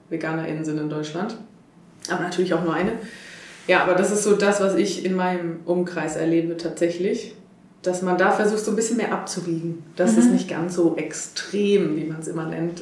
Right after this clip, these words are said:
Speaker 1: ist. <laughs>
Speaker 2: Aber interessant, ich frag mich jetzt, wie hoch dann wohl die Dunkelziffer
Speaker 1: Ja,
Speaker 2: ist,
Speaker 1: genau.
Speaker 2: die man gar nicht mit einbeziehen kann.
Speaker 1: Ja, wenn man so die soziale Erwünschtheit in der Soziologie rausrechnet, wenn man Fragebögen beantwortet und sich denkt, „Ah, hm, nee,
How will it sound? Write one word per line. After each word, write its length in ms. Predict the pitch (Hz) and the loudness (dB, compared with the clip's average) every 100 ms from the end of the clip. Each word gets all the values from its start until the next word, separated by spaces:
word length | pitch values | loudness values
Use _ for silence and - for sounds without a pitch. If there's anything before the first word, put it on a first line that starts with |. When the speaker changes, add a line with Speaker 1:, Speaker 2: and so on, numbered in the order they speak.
| - | -10
Speaker 1:
ist. 320 | 165 - - - 185 - - 208 | -8 -8 -12 -10 -10 -8 -8 0
<laughs> 760 | 285 285 - - - - - - | 2 2 -2 -12 -16 -20 -14 -8
Speaker 2:
Aber 100 | 220 | -4
interessant, 600 | 208 - 202 196 208 208 | -4 -4 -8 -4 -2 -2
ich 140 | - | -4
frag 140 | 214 208 | -6 -6
mich 140 | 196 | -4
jetzt, 260 | 202 196 202 | -4 -4 -6
wie 120 | 202 | -6
hoch 240 | 202 214 208 | -4 -6 -6
dann 220 | 196 180 | -8 -6
wohl 100 | 185 | -4
die 120 | 185 | -4
Dunkelziffer 840 | 190 208 233 175 170 - 170 170 196 | -2 -2 -2 -4 -8 -10 -10 -2 0
Speaker 1:
Ja, 160 | 185 | 0
Speaker 2:
ist, 240 | 175 - - | -2 -4 -4
Speaker 1:
genau. 120 | 180 | 0
Speaker 2:
die 40 | 170 | 2
man 240 | 170 180 | 0 -2
gar 160 | 180 180 | -4 -8
nicht 360 | 180 - - - _ - - | -10 -14 -16 -20 _ -20 -20
mit 160 | 202 - | -14 -10
einbeziehen 600 | 196 190 185 - 180 175 | -8 -8 -8 -8 -6 -6
kann. 340 | 175 185 175 - - | -6 -8 -8 -8 -4
Speaker 1:
Ja, 160 | 190 | 0
wenn 80 | 185 | 0
man 100 | 180 | 2
so 60 | 170 | 0
die 140 | 175 | 0
soziale 400 | 180 185 196 196 | 0 -2 0 2
Erwünschtheit 720 | 165 185 202 - 190 180 165 | 2 2 -2 -2 -2 0 0
in 60 | 170 | -4
der 80 | 170 | -6
Soziologie 500 | 175 170 175 175 170 | -6 -4 -4 -4 -4
rausrechnet, 560 | 160 175 175 160 165 165 | -2 -2 -2 -4 -6 -8
wenn 100 | 160 | -8
man 220 | 160 165 - - - - - | -8 -10 -16 -20 -20 -20 -4
Fragebögen 580 | 196 196 185 185 185 175 | 4 6 6 6 6 6
beantwortet 460 | 160 180 180 175 | 4 4 4 4
und 80 | 170 | 0
sich 100 | - | -4
denkt, 220 | 170 170 165 | -4 -4 -4
„Ah, 200 | 156 156 | -8 -8
hm, 200 | 156 151 | -10 -8
nee, 280 | 156 156 | -8 -10